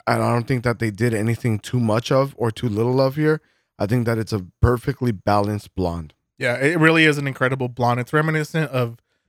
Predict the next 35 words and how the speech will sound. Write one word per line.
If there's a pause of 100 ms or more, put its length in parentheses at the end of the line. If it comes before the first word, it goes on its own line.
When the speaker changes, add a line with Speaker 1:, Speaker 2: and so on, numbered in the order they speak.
(180)
Speaker 2:
B
J's
blonde
beer, (680)
uh,
with
that
malty
Speaker 1:
It
is.
Speaker 2:
sweetness, (920)
that,
like,
nice (160)
round
fucking
taste
to
it.
It,
it's
incredible.
The, (140)
I
haven't
enjoyed
a
blonde
since,
like
this
since
B
J's
or,